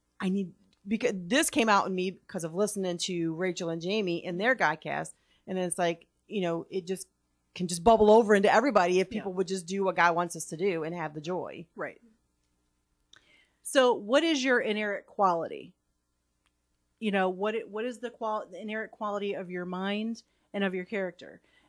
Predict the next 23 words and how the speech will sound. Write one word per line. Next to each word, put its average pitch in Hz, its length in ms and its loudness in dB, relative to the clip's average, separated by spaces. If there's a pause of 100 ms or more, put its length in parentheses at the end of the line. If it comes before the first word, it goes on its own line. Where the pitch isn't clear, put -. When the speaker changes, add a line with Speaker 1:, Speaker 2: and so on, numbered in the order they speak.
(320)
Speaker 2:
It, 240 100 -2
what 262 160 0
is 302 120 -2
your 262 100 -8
tendency? 202 540 -8 (120)
When 208 180 -6
you 226 100 -6
see 247 200 -8
someone 233 320 -4
that's, 208 440 -10 (500)
you 202 120 -14
know, 175 180 -12
that's 190 220 -12
in 190 160 -8
need, 190 360 -10
what, 226 320 -4
what 220 200 -2
is 247 140 -4
your 233 100 -6
first 208 400 -8
reaction? 175 500 -8
What 175 160 -10
it, 202 120 -6